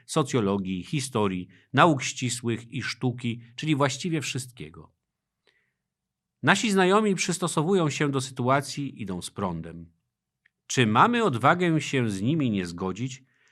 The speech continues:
Czy strzeżemy naszej duszy przed infiltracją różnych błędnych idei? Czy kierujemy się nauką Kościoła we wszystkim i pomimo wszystko?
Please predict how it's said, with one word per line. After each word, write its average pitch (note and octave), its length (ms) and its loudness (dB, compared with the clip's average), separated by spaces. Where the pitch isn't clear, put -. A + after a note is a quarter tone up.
Czy - 180 6
strzeżemy G3 520 2
naszej E3+ 300 2
duszy D3 300 -2
przed C3+ 260 -4
infiltracją C3+ 760 -2
różnych C3 320 0
błędnych A2+ 520 -2
idei? A2 480 -8
Czy C#3+ 140 0
kierujemy G3 420 4
się G3 200 2
nauką F#3 420 2
Kościoła C3 540 2
we G2+ 120 -2
wszystkim C#3+ 680 -2
i C3 100 -2
pomimo A#2+ 380 0
wszystko? D#3+ 540 -8